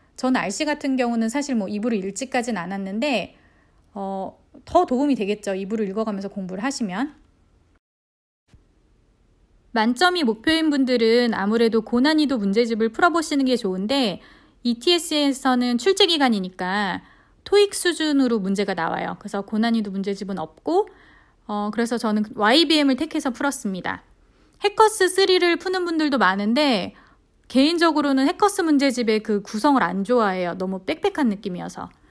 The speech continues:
어, 와이비엠 같은 경우는 책이 그래도 깔끔하게 잘 나왔고, 어나더 레벨이에요. 진짜 어렵거든요. 그래서 자괴감을 주긴 하지만, 그래도 토익이 상대적으로 쉽게 느려-, 느껴지는 장점도 가지고 있으니까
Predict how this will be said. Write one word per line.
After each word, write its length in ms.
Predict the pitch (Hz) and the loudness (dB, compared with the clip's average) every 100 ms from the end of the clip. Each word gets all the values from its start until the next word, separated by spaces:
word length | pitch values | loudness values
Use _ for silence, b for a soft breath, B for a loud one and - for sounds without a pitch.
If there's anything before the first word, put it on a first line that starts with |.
| b b b b _ | b b b b _
어, 220 | 202 196 | -8 -6
와이비엠 500 | 190 196 254 247 262 | -4 -2 -2 -2 -2
같은 260 | 233 226 226 | -2 -2 -4
경우는 680 | 208 196 214 262 311 339 330 _ | -2 -4 -4 -2 -4 -6 -12 _
책이 400 | - 370 339 311 | -6 -4 -2 -4
그래도 440 | 311 202 196 190 196 | -4 -6 -4 -6 -4
깔끔하게 480 | 285 330 349 311 254 | -6 -4 -4 -4 -4
잘 200 | - 190 | -4 -4
나왔고, 640 | 190 - _ 294 254 175 B B B B B _ - | -4 -6 _ 0 0 -2 B B B B B _ 0
어나더 440 | 220 285 381 349 | 4 6 6 6
레벨이에요. 600 | 240 196 190 185 180 180 - | 4 0 -2 -2 -2 -4 -4
진짜 360 | - 254 269 | -4 0 0
어렵거든요. 920 | 202 185 - 190 185 190 220 214 175 - b b _ - | 0 -2 -6 -8 -6 -6 -4 -4 -6 -10 b b _ -16
그래서 240 | 220 208 | -14 -12
자괴감을 640 | 208 - 214 254 254 240 | -8 -4 0 2 2 2
주긴 300 | 226 208 202 | -2 -4 -2
하지만, 500 | 247 294 277 262 339 427 _ _ _ _ _ | -2 -2 0 0 0 -4 _ _ _ _ _
그래도 320 | - 233 220 | 2 2 2
토익이 360 | 214 349 339 294 | 0 0 0 -2
상대적으로 580 | 330 349 339 294 254 240 | -4 -2 0 0 0 -2
쉽게 260 | 240 - | -4 -4
느려-, 340 | 269 202 208 214 | -2 0 -2 -2
느껴지는 580 | 208 202 254 247 226 214 | -6 -2 0 0 0 -2
장점도 520 | 220 202 202 254 247 | -2 -6 -4 -2 -2
가지고 360 | 233 196 185 220 | -2 -4 -6 -6
있으니까 880 | 185 - 226 202 - 190 220 185 | -6 -6 -6 -6 -6 -4 -4 -4